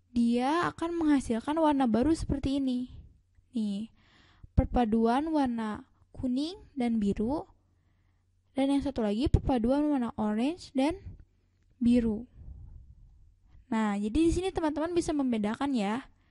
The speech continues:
Overprint preview ini untuk melihat jelas warna-warna yang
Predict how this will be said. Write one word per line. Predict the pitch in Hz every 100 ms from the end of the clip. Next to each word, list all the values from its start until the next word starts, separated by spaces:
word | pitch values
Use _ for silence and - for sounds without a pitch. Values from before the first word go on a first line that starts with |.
| _ _ - _ _ - _ _ _ _ 294
Overprint | 226 349 381 - 302 294 294
preview | 285 269 269 254
ini | 247 240 190 185 208 339 - - _ _ _ -
untuk | 269 254 349 370
melihat | 381 339 285 277
jelas | 233 202 196 202 294 - - - - - _ _ - _ _ -
warna-warna | 262 262 294 349 330 247 233 294
yang | 339